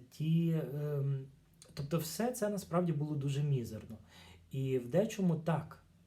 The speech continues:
ми винні, але є верхівка, є в-, вищі чини, які, м,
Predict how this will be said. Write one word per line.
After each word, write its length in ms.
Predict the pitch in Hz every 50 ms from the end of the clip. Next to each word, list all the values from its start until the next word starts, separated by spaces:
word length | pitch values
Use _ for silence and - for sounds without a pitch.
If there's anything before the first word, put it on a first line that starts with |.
| _ _ _ _ -
ми 280 | 139 143 160 190 202
винні, 600 | 180 139 135 156 175 160 135 120 113 107 101 95 - - - - - - - _ - -
але 640 | - 139 143 139 135 143 160 170 175 170 165 147 - -
є 320 | 139 131 123 131 160 170
верхівка, 840 | 147 135 143 - - - - - 180 220 233 226 - - 120 104 104 - - - - - _ _ - - - - _ _ _ -
є 360 | 123 117 123 139 156 156 147
в-, 560 | 127 113 117 117 120 131 147 - - 143 123
вищі 460 | 131 165 170 160 160 - - - 127 113
чини, 560 | - - - 135 127 135 160 196 226 233 - - - - - -
які, 680 | 117 113 123 131 123 - - - 165 170 175 170 156 151 - - - - - - - - - - - _ _ _ -
м, 500 | 156 156 151 151 147 151 147 147 147